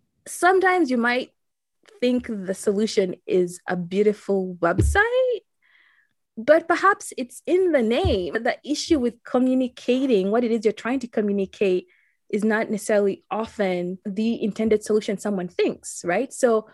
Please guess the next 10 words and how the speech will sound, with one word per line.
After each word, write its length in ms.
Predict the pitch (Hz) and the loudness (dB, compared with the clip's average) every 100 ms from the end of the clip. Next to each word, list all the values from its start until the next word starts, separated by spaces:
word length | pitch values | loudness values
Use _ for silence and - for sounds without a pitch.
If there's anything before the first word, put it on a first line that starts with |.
| _ - | _ -2
I 60 | |
think 180 | 330 339 - _ _ - 208 | -2 -2 -10 _ _ -12 -6
designers, 640 | 214 190 240 302 226 196 | -4 -2 0 2 0 -2
we 140 | 220 | -2
need 200 | 247 226 - | 0 -2 -4
to 200 | 202 180 - _ - | -8 -8 -20 _ -6
make 260 | 202 208 | -2 -2
sure 260 | - - 196 | -4 0 2
we 140 | 190 | 2
are 120 | 180 | -2